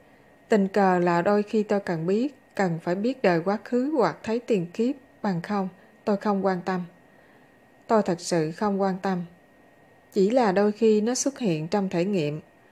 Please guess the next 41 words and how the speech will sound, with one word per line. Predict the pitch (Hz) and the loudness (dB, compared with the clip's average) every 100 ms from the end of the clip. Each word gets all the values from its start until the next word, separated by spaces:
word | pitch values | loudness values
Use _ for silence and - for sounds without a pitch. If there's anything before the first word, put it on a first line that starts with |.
| - _ _ _ - | -20 _ _ _ 2
Hoặc | 208 190 | 2 2
khi | - 226 | 4 4
có | 220 254 | 6 0
người | 254 202 | 2 0
nào | 180 175 165 | 2 0 0
báo | 180 214 | 2 0
cáo | 254 247 262 | 0 0 0
với | 262 | 0
tôi | 262 233 208 196 - | 0 0 -2 -4 -8
thì | - 196 | 0 0
tôi | 175 | 0
biết | 196 226 247 | 0 -2 -2
được. | - 165 165 _ _ _ _ _ - | -2 -2 -2 _ _ _ _ _ 0
Bằng | 196 170 | 0 0
không, | - 208 190 - _ _ _ _ | -4 -4 -4 -10 _ _ _ _
tôi | 208 185 | 4 4
không | 180 202 185 | 0 -4 -2
bận | 151 147 | -4 -4
tâm. | 196 185 170 - _ _ - _ _ _ _ - - _ _ _ _ | -4 -4 -6 -18 _ _ -20 _ _ _ _ -20 -20 _ _ _ _
Hoặc | 220 190 208 | 2 2 2
người | 202 190 | 2 2
nào | 185 | 2
đó | 175 185 214 | 0 0 -2
hỏi | 285 262 156 156 202 - | -4 -2 -2 -2 -6 0
tôi | 240 226 214 | 4 6 6
một | 202 170 | 2 -2
câu | 170 202 | 0 -2
hỏi | 190 160 156 | 0 -2 -2
rằng | 220 208 175 170 - _ - _ | -2 -2 -4 -8 -20 _ -20 _
tôi | 214 | 0
có | 208 247 | 2 2
liên | 233 214 | 2 2
hệ | 208 165 | 0 0
gì | 165 190 196 180 | -2 4 4 4
với | 208 | 4
quốc | 254 262 | 2 2
gia | 226 208 | 0 0
của | 196 226 | -2 -4
họ | 214 147 | -4 -2
hay | 175 | -4
không, | 190 - 196 | -4 -2 -2